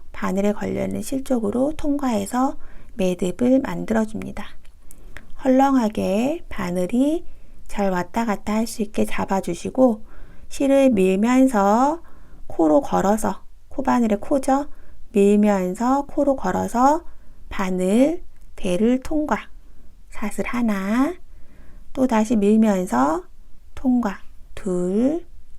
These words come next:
밀면서 통과.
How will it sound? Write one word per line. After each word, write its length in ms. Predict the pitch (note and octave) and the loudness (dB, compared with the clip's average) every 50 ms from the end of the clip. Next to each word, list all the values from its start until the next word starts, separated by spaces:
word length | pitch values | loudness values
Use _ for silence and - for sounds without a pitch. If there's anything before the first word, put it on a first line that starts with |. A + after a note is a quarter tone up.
| - - - - - - - - - - - - - - - - - - - - - | -12 -12 -14 -10 -10 -8 -10 -10 -12 -12 -14 -12 -8 -8 -6 -6 -6 -8 -10 -10 -6
밀면서 880 | - G#3+ G3+ G3+ G3+ F#3+ F#3+ F#3 F3+ F3 F3+ G3+ A#3+ B3+ C4+ D4 D#4+ D#4+ - - - | -2 0 0 0 0 0 -2 -2 -2 -4 -4 -2 -2 -2 -2 -2 -4 -4 -6 -8 -8
통과. 380 | - - C#4+ C4 C4+ C4 C4 | -4 -2 2 2 2 2 2